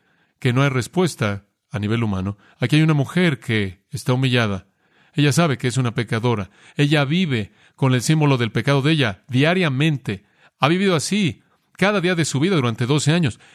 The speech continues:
Ella literalmente ha pasado por todas las cosas ceremoniales que usted se puede imaginar una y otra y otra vez. La idea del pecado y la corrupción está clara para ella. Ella no puede hacer nada al respecto.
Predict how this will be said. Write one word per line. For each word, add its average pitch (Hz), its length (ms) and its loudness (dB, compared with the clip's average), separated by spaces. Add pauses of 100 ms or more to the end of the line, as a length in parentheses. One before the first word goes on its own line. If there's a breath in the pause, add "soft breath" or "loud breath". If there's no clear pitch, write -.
(320 soft breath)
Ella 131 160 2
literalmente 127 960 0
ha 127 440 -2 (300)
pasado 131 440 -2
por 127 160 -4
todas 160 260 0
las 123 140 -4
cosas 135 240 -2
ceremoniales 123 600 0
que - 100 -4
usted 143 240 0
se 131 140 -4
puede 135 200 0
imaginar 120 520 0
una 143 320 0
y 107 100 0
otra 135 260 0
y 110 120 0
otra 123 240 -2
vez. 143 280 0 (220 loud breath)
La 135 120 0
idea 139 120 2
del 143 140 0
pecado 135 280 -2
y 135 40 0
la 131 80 -2
corrupción 131 480 0
está 120 340 -2
clara 123 400 0
para 120 180 -2
ella. 143 280 0 (320 loud breath)
Ella 180 180 2
no 131 140 0
puede 127 160 2
hacer 117 200 0
nada 120 360 0
al 131 80 -2
respecto. 131 580 -4